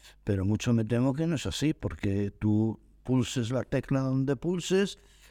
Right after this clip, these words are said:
están los más diplomáticos que dicen, "Bueno, sí, tal", gallego, no sabemos si subimos o bajamos, estamos en el medio, y el problema que se enfrentan la mayoría, que es el mismo problema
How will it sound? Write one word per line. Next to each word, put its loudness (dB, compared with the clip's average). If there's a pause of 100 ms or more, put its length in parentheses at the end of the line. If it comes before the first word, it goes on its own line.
(120)
están 2
los 0
más 2
diplomáticos 2
que -4
dicen, 0
"Bueno, 2
sí, 0
tal", -2 (140)
gallego, 0 (100)
no -2
sabemos 2
si -6
subimos 0
o 2
bajamos, 2
estamos -2
en 0
el 0
medio, 4 (380)
y 4
el 4
problema 4
que 0
se -4
enfrentan 0
la 0
mayoría, 2
que -6
es -4
el 2
mismo 2
problema 0